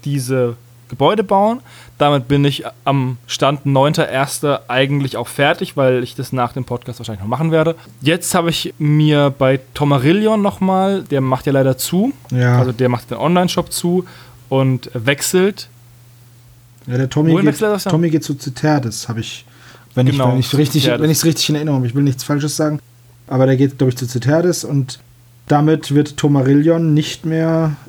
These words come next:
Speaker 2: existieren, leider, nach neunzehn Jahren. Das ist sehr schade.
Speaker 1: Der Online-Shop ist aber noch offen und er verkauft halt jetzt die Restbestände aus dem Lager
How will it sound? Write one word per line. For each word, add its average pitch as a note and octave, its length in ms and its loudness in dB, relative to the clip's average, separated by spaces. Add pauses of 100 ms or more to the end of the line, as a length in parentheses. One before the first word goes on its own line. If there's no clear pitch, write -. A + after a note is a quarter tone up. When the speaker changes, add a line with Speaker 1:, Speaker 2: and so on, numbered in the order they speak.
(140)
Speaker 2:
existieren, C#3 840 0 (420)
leider, A2+ 360 -4 (200)
nach A#2+ 240 -6
neunzehn B2 420 2
Jahren. A2 320 -4 (540)
Das - 100 -12
ist - 140 -6
sehr C3+ 160 4
schade. A#2 520 0 (640)
Speaker 1:
Der C3 180 0
Online-Shop E3+ 540 2
ist E3 100 -6
aber C#3 200 -2
noch C#3 180 -2
offen G#3+ 380 -4 (320)
und D3+ 180 0
er D3 80 0
verkauft - 460 -2
halt C#3 160 0 (180)
jetzt D3 240 -2
die C#3 80 0
Restbestände F3+ 880 0 (480)
aus C3+ 140 -4
dem C3 100 -2
Lager F3+ 540 2